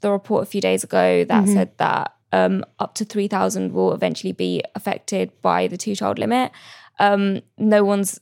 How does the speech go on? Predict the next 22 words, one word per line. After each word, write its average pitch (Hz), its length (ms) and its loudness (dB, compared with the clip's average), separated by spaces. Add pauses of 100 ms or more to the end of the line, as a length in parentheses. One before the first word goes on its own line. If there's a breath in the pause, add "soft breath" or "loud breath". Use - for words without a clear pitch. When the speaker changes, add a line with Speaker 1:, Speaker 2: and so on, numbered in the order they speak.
Speaker 1:
suggested 202 640 -2
that - 140 -8
that's - 240 -4
gonna 196 180 -4
go 190 220 2
away 214 540 0 (540 loud breath)
anytime 233 440 4
soon. 302 500 0
So 196 300 4
I 202 100 2
think, 196 500 -4 (400 loud breath)
like, - 440 -2 (180)
if 220 380 -6
we 208 320 -2
continue 202 720 0
on 196 160 2
the 196 60 0
trajectory 190 600 -2
that 180 200 -4
we're 190 220 2
on, 262 380 2 (560 soft breath)
um, 196 400 2